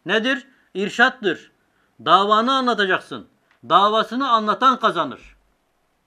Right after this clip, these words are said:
Üstad Seri savaş olmadığı vakitlerde bunu yapmış. Kendisi zindanda bile olsa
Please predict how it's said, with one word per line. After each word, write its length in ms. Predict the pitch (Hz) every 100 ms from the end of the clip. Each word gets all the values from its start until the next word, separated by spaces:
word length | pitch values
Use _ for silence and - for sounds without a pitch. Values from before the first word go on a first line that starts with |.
| _ _ _ _ _ _ _ _ _ _ _ _ _ _ 180
Üstad 280 | - 247
Seri 420 | - 220 247 294 - _ _ _
savaş 400 | 175 190 226 240
olmadığı 480 | 254 254 202 185
vakitlerde 480 | 165 - 165 165 202
bunu 120 | 196
yapmış. 360 | 185 156 139 -
Kendisi 340 | 175 175 247
zindanda 540 | 190 185 185 185 247 226
bile 120 | 190
olsa 460 | 170 - 247 269